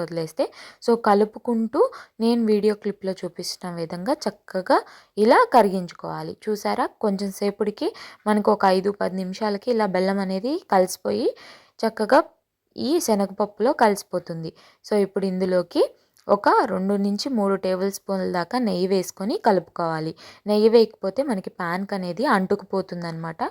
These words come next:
So, కంపల్సరీ నెయ్యి వేసుకోవాలి. ఈ టైంలోనే కొంచెం ఇలాచీ పౌడర్ కూడా వేసుకోండి ఫ్లేవర్ కోసం. So, ఇలా వేసుకున్న తర్వాత ఇప్పుడు బాగా కలిపేసుకున్న తర్వాత ఇప్పుడు చూసారా ముద్దలాగా ఫామ్ అవుతుంది కదా. ఇలా ముద్దలాగా వచ్చిన తర్వాత స్టవ్ ఆఫ్ చేసుకొని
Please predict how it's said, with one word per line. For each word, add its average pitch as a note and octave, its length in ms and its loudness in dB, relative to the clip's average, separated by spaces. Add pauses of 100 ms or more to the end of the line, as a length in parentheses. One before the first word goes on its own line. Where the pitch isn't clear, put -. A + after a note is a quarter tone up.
(360)
So, A3 140 -2
కంపల్సరీ G3+ 640 0
నెయ్యి F#3 240 0
వేసుకోవాలి. E3 600 -6 (320)
ఈ G#3+ 120 4
టైంలోనే G#3 580 2
కొంచెం G3+ 400 -4 (100)
ఇలాచీ G#3+ 400 2
పౌడర్ F#3 340 -4
కూడా F3 220 -4
వేసుకోండి E3 500 -6
ఫ్లేవర్ F3 420 -2
కోసం. F3 320 -6 (240)
So, B3+ 140 8 (380)
ఇలా G3+ 220 2
వేసుకున్న G3 500 -2
తర్వాత F3+ 440 -6 (300)
ఇప్పుడు A3+ 280 0 (400)
బాగా F#3 400 4
కలిపేసుకున్న F#3+ 680 -4
తర్వాత E3 480 -12 (320)
ఇప్పుడు F#3+ 300 -10
చూసారా G3+ 440 -4
ముద్దలాగా F#3+ 640 0
ఫామ్ F#3 300 -4
అవుతుంది E3+ 340 -8
కదా. F#3+ 220 -8 (420)
ఇలా A3+ 200 8
ముద్దలాగా F#3+ 680 0
వచ్చిన F#3 360 -6
తర్వాత E3+ 440 -10
స్టవ్ F#3+ 380 2
ఆఫ్ G3+ 200 4
చేసుకొని F3+ 440 -8